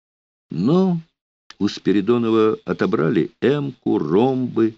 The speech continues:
ордена, небо, набили грудь свинцом и засыпали красной тяжелой глиной в одной яме вместе с другими семнадцатью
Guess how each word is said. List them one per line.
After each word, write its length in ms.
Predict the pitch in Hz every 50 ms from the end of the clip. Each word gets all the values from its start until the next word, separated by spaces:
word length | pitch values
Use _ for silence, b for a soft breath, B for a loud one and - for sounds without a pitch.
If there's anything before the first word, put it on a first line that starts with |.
| _ -
ордена, 800 | - - - - 52 50 69 62 58 65 82 101 113 113 117 113 _ _ _ _ _ _
небо, 680 | - - 73 71 69 78 87 90 90 82 69 73 80 80 - _ _ _ _ _ _ _ _ _ _ _ _ -
набили 540 | 78 90 104 110 104 104 123 123 113 117
грудь 460 | 110 90 - 95 95 113 123 117 - -
свинцом 840 | - - 65 62 78 71 73 - - - - 143 156 156 156 147 - _ _ _ _ _ _ _ _ _ _ _ _ _
и 120 | - 80
засыпали 640 | 76 - 67 69 67 - - 71 71 - - - 123
красной 580 | 120 - - - 90 107 104 - - - 87 92
тяжелой 460 | 82 - 80 85 92 90 90 90 85
глиной 500 | 85 80 73 80 95 92 85 85 87 82 - _ _ _ _ _ -
в 120 | 76 98
одной 420 | 135 151 147 156 160 170 165 156 147
яме 560 | 131 120 98 95 127 143 139 135 127 117 107
вместе 500 | 95 87 98 110 113 110 - - 87 90
с 100 | 85 78
другими 520 | 71 67 90 90 87 80 76 78 73 67
семнадцатью 1000 | - - - - 85 85 80 82 104 120 120 - - 98 90 - - 104 104 95